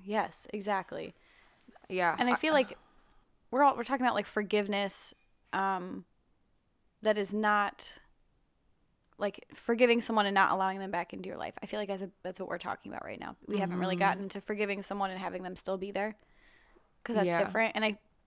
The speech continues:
Speaker 1: because I feel like, like I've said, like, forgiveness is not for the other person. It's not about the other person. Like, you deserve to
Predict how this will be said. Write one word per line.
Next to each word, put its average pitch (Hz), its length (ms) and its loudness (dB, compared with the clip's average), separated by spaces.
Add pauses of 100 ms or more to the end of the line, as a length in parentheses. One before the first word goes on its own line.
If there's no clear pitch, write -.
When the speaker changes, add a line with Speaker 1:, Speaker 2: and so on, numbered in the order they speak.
(140)
Speaker 1:
because 226 240 0
I 214 80 4
feel 220 200 0
like, 202 220 2 (1120)
like 208 120 -2
I've 202 140 0
said, 220 260 4
like, 180 160 -2
forgiveness 208 580 0
is 196 120 -2
not 208 300 -2
for 226 240 2
the 220 100 4
other 202 100 0
person. 180 400 -8
It's - 160 -10
not 196 180 0
about 185 260 0
the - 80 -8
other 190 140 -6
person. 185 320 -6
Like, 175 180 -10
you 220 560 0 (360)
deserve 202 680 0
to 190 180 -6